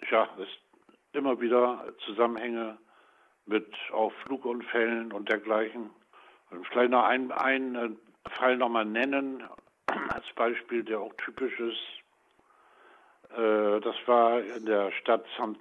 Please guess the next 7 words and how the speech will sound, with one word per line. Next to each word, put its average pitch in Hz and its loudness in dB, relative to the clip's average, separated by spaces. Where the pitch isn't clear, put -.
Ba-, 107 0
äh, 98 -10
San 110 -6
Carlos 113 2
de 101 -6
Bariloche, 107 -2
wo 117 4